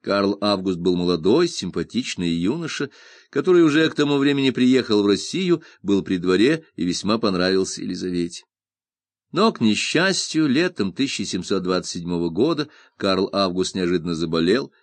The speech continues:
и умер. Впоследствии,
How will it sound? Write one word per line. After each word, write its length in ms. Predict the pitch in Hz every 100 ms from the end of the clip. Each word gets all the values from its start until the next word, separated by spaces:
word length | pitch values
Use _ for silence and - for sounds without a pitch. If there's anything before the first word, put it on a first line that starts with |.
| -
и 180 | 95 85
умер. 420 | 98 90 87 90 92 _ _ _ _ _ _ _ _ _ _ _ _ _ _
Впоследствии, 1300 | _ - 147 147 147 202 240 - - 104 98 98